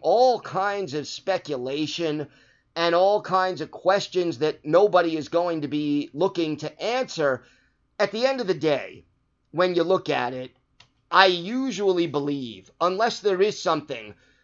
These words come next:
that is private, uh, y-, you're better off allowing the fans and the media to know that a player is injured and,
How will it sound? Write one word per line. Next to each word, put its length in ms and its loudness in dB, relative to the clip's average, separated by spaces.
that 220 4
is 380 0
private, 800 -8
uh, 400 2
y-, 80 -16
you're 140 6
better 380 4
off 420 2
allowing 840 2
the 100 -6
fans 800 -2
and 160 -4
the 60 -2
media 600 -2
to 140 -2
know 640 4
that 160 0
a 20 -4
player 420 -2
is 140 -4
injured 380 -2
and, 200 -2